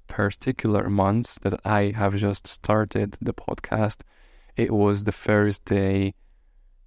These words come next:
that I traveled abroad. It was my first time ever to be abroad and also in Europe.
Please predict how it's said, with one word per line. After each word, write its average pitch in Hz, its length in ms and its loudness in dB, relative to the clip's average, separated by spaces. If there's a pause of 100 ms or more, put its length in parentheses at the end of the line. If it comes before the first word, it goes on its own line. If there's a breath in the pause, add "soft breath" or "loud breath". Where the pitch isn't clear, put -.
(160)
that 95 260 -2
I 98 220 0
traveled 101 540 -2
abroad. 101 520 -4 (300)
It - 180 -2
was 101 200 -2
my 101 340 0 (300)
first 107 520 2
time 101 380 2
ever 98 380 2
to - 160 -6
be 98 240 -2
abroad 98 640 0 (100)
and 98 540 0
also 98 300 -2
in 98 120 0
Europe. 98 460 2